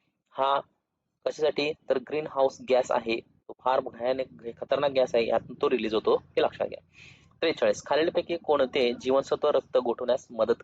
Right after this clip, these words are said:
करते? याचं योग्य उत्तर आहे डी, व्हिटॅमिन के.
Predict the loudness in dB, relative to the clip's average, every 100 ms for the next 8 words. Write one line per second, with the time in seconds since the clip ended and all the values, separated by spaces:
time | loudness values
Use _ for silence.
0 | -2 0 -2 -8 -14 _ _ -6 -4 -2
1 | -4 -2 -4 0 0 0 -2 0 -2 -4
2 | _ -10 -2 -2 -2 _ _ _ _ _
3 | _ -10 -2 0 0 -4 -8